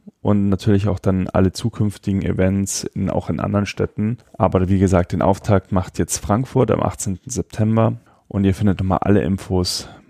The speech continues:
unter dem Link. Wir freuen uns auf euch. So, jetzt wollen wir aber mit der Episode starten und die heutige Episode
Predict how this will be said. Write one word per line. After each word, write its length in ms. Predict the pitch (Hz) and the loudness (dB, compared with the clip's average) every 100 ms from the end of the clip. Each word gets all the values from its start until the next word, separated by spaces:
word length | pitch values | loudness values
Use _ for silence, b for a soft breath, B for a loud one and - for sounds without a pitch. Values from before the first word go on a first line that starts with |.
| - | -6
unter 220 | 101 87 | 0 0
dem 180 | 95 92 | 2 0
Link. 440 | 90 87 87 - - | 0 -2 -4 -8 -4
Wir 100 | 110 | -2
freuen 220 | - 123 | 2 0
uns 140 | 110 | 0
auf 160 | 85 - | -2 -4
euch. 260 | 87 90 - _ _ _ _ _ | -4 -6 -12 _ _ _ _ _
So, 600 | - 113 156 165 95 85 - | -2 4 4 4 0 -2 -6
jetzt 480 | - 101 120 - - | 0 4 4 2 -2
wollen 200 | 113 123 | 0 2
wir 140 | 117 | 2
aber 140 | 107 107 | 2 2
mit 180 | 107 113 | 0 0
der 220 | 104 - | -2 -2
Episode 420 | - 95 101 110 | -4 -2 0 -2
starten 600 | - 90 87 - 117 127 | -2 -2 -2 -2 -2 -4
und 420 | - 95 98 98 - - | -4 -2 0 0 -4 -4
die 120 | 104 | 0
heutige 480 | 98 98 107 - - | 2 2 0 -2 -2
Episode 760 | - 107 90 90 98 104 104 | -2 0 0 2 2 2 2